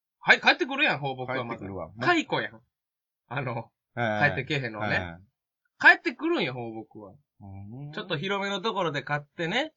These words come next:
Speaker 2: うん。
Speaker 1: こうね、こう、草原しに、羊が、ね、牛が、馬が、わー言って。気分転換みたいなことやん。
Speaker 2: うん。
Speaker 1: 動物だね。
Speaker 2: まあまあまあ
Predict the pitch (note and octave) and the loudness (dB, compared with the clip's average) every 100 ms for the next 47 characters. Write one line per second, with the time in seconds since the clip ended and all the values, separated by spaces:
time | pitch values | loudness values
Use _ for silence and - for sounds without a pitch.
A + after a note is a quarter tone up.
0 | - F2 F2 F2 E2 - A2 A2 A2+ A2+ | -16 -20 -18 -18 -18 -14 -12 -8 -8 -8
1 | A#2+ A2+ A#2 G#2+ G#2+ - - A#2 C3 C3+ | -8 -10 -10 -12 -14 -20 -20 -10 -4 -2
2 | B2 A2+ A2+ G#2+ G2+ - _ _ _ - | -2 -4 -10 -14 -16 -20 _ _ _ -14
3 | B2 A#2 A2+ A2 A2 - _ _ B2 D#3+ | -10 -8 -6 -6 -8 -10 _ _ -10 -8
4 | B2+ B2 - A2+ G#2 G2+ - _ A#2+ A#2 | -8 -10 -10 -10 -8 -12 -16 _ -10 -8
5 | G#2 G2 G2+ B2 A#2+ A#2 A2+ G#2 _ - | -10 -14 -10 -6 -6 -8 -14 -20 _ -20
6 | _ _ _ _ - - - - D3+ C#3+ | _ _ _ _ -20 -20 -20 -8 -2 0
7 | C#3+ D3+ D3+ C#3 B2+ E3 F3 B2 G#2+ G#2 | 0 0 0 0 0 -2 -4 -6 -8 -8
8 | F3+ F3+ A2+ - _ _ _ _ _ _ | -6 -4 -6 -8 _ _ _ _ _ _
9 | E2 - _ _ _ _ - C3+ C#3 C3 | -20 -20 _ _ _ _ -6 -2 -2 -4
10 | F2 E2+ A#2+ F#2 - | -8 -10 -10 -8 -6